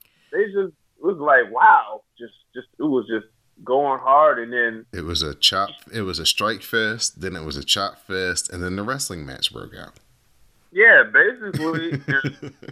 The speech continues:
Speaker 1: I love, like, the selling of Ishii after he lost the fight, like, the match. It was like he was walking around like a drunk uncle, like, after he drank a lot of alcohol. And even him, like, fighting,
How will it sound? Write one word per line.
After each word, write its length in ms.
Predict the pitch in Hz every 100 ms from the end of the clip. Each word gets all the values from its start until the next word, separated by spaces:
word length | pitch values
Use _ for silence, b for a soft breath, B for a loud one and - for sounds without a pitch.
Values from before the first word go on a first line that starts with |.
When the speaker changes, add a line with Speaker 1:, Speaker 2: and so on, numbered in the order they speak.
| - - _ _ _ _ -
Speaker 1:
I 120 | 160
love, 380 | 180 202 202 170 _ -
like, 280 | 151 160 131
the 80 | 127 -
selling 320 | 151 165 156
of 80 | 139 127
Ishii 360 | 147 - 151 -
after 280 | 135 147 131
he 160 | 156 147
lost 380 | 127 131 160 -
the 80 | 143 -
fight, 400 | 147 175 175 - _
like, 220 | 123 127
the 60 | 120
match. 240 | 131 160 - -
It 60 |
was 140 | 139 139
like 360 | 143 127 110 _ -
he 80 |
was 120 | 156 127
walking 320 | 120 143 143
around 500 | 131 135 139 135 127
like 160 | 127 123
a 180 | 113 107
drunk 280 | 127 143 143 _ -
uncle, 460 | 147 151 156 151 123
like, 160 | 127 113
after 220 | 131 - 131
he 180 | 135
drank 280 | 117 135 135
a 40 | 131
lot 180 | 135
of 60 | 123
alcohol. 640 | 123 139 139 143 156 160 - _ b b _ _
And 460 | 123 123 123 123 117 -
even 300 | 143 156 156
him, 260 | 160 151 135
like, 280 | 127 120 104 _ - - _ -
fighting, 560 | 143 147 143 135 135